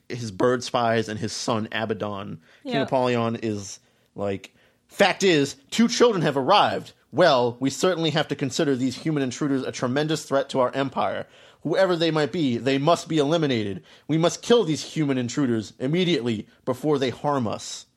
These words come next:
Speaker 1: So, like, y-, just any two human children? He didn't seem, like, there wasn't anything
Speaker 2: Yeah, they didn't
Speaker 1: special
Speaker 2: seem to,
Speaker 1: yet.
Speaker 2: yeah, they didn't seem to know specifically who they were, or
Speaker 1: But they're not killing any children in the, the land over there, or,
Speaker 2: Well,
Speaker 1: like,
Speaker 2: no,
Speaker 1: ki-,
Speaker 2: because,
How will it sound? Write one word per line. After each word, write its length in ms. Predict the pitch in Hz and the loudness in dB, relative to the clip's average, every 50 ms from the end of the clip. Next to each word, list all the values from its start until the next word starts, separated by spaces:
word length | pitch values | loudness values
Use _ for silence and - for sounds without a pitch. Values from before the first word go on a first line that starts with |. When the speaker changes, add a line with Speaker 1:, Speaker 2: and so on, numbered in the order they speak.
| _ _ _ _ _ _ _ _ _ _ _ _ _ _ _ _ _ - | _ _ _ _ _ _ _ _ _ _ _ _ _ _ _ _ _ -12
Speaker 1:
So, 200 | - - 143 139 | -6 -4 -2 0
like, 280 | 131 131 127 101 - 113 | 0 0 0 -2 -4 -6
y-, 140 | 127 - - - | -8 -8 -8 -8
just 240 | 107 143 139 - - | -6 -6 -6 -6 -4
any 260 | 110 113 120 143 151 147 | -4 -2 -2 -2 -2 -4
two 160 | - 180 175 | -6 -6 -6
human 340 | 156 156 175 180 190 190 180 | -4 -4 -4 -4 -4 -6 -6
children? 380 | - 190 190 190 196 220 220 | -6 -6 -6 -4 -4 -4 -4
He 160 | 185 151 151 | -4 -4 -4
didn't 320 | 135 165 175 180 170 - - | -4 -4 -4 -6 -8 -12 -10
seem, 260 | - 160 160 160 - - | -8 -6 -6 -6 -4 -4
like, 180 | 131 127 120 | -4 -2 -2
there 80 | - 147 | -2 -2
wasn't 240 | 151 170 165 175 160 | -2 -2 -2 -2 -2
anything 160 | 160 151 381 | 0 2 4
Speaker 2:
Yeah, 60 | 359 330 | 4 4
they 120 | 311 330 | 2 2
didn't 180 | - 160 151 - | 2 0 0 2
Speaker 1:
special 140 | - 160 143 | 0 0 2
Speaker 2:
seem 80 | 123 113 | 2 2
to, 60 | 110 | 2
Speaker 1:
yet. 340 | 117 127 135 123 110 - - _ _ _ _ | 4 4 4 4 2 0 -8 _ _ _ _
Speaker 2:
yeah, 100 | 294 294 | 0 0
they 100 | 285 294 | 2 2
didn't 180 | 330 403 508 - | -2 -4 -4 -6
seem 140 | 453 415 330 | -6 -6 -4
to 60 | 294 | -4
know 220 | 269 262 269 302 311 | -2 -2 0 -2 -2
specifically 680 | - - 240 214 - 254 240 262 - - 220 208 214 | -4 -8 -8 -6 -6 -6 -6 -6 -8 -8 -6 -6 -6
who 140 | 196 233 247 | -6 -6 -6
they 140 | 220 214 196 | -4 -4 -4
were, 600 | 185 175 180 196 226 233 214 196 190 185 185 170 - | -4 -4 -2 -2 0 0 0 0 0 0 -2 -4 -4
or 180 | - 202 196 185 | -6 -6 -2 -2
Speaker 1:
But 120 | 143 - | 0 0
they're 120 | - 160 160 | 2 2 4
not 180 | 190 220 - - | 4 2 2 2
killing 300 | - 190 190 175 165 170 | 2 4 4 4 4 4
any 160 | 160 160 165 | 2 2 0
children 580 | 123 - - - 170 165 143 151 156 147 143 135 | 0 0 0 2 2 2 2 2 2 0 0 -2
in 280 | 131 135 131 123 110 | -2 -2 -2 -2 -2
the, 100 | 113 123 | -4 -4
the 180 | 117 113 117 113 | -2 -2 -2 0
land 400 | 107 120 131 131 135 135 135 127 | 2 2 2 2 2 2 2 0
over 240 | 120 110 104 110 104 | 0 0 0 -2 0
there, 600 | 101 123 131 143 139 135 127 120 113 107 107 107 | 2 2 4 4 4 4 4 4 2 2 0 -2
or, 220 | - - 110 110 | -2 -2 -2 2
Speaker 2:
Well, 120 | - - - | 2 2 4
Speaker 1:
like, 80 | - | 4
Speaker 2:
no, 200 | 381 403 359 262 | 4 2 2 2
Speaker 1:
ki-, 80 | 214 247 | 0 0
Speaker 2:
because, 260 | - 302 285 262 233 | 0 0 0 0 -2